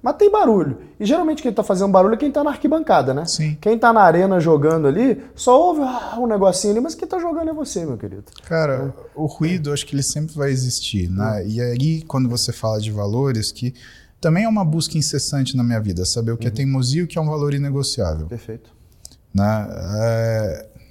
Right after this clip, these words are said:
Speaker 2: eu acho que aquilo que me trouxe a satisfação de poder fazer o que eu faço do jeito que eu faço hoje, né? Porque não é só fazer o que você faz, é fazer do jeito que você gostaria de fazer,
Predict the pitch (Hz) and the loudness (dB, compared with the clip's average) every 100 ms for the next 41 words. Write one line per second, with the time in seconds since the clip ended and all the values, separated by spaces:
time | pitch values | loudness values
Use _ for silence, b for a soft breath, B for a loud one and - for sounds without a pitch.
0 | b _ - 127 156 156 127 - 160 160 | b _ -2 2 2 0 -8 -4 -4 -2
1 | 151 143 143 143 - 143 123 117 104 - | -4 -2 -2 -2 -2 -2 0 0 -2 -2
2 | 117 - 120 - 131 127 120 - 107 113 | -4 -4 -6 -4 -2 -2 -2 -4 -2 -2
3 | 107 B B B B - 107 117 127 117 | -4 B B B B -2 0 0 -2 -4
4 | - 110 - 120 110 143 143 - 104 - | -2 -4 -2 -2 0 0 -2 -8 -8 -4
5 | 101 101 - 110 120 101 104 120 120 131 | -4 -4 -4 -2 -2 -2 -2 -4 -4 -4
6 | 170 151 - 131 127 - 113 - - 98 | -2 -4 -4 -4 -6 -4 -6 -6 -6 -6
7 | 95 - 110 131 131 120 123 139 - 131 | -4 -6 -4 0 0 0 0 -2 -6 -6
8 | 127 120 120 - 113 110 - 107 107 | -6 -4 -6 -4 -6 -6 -4 -2 -2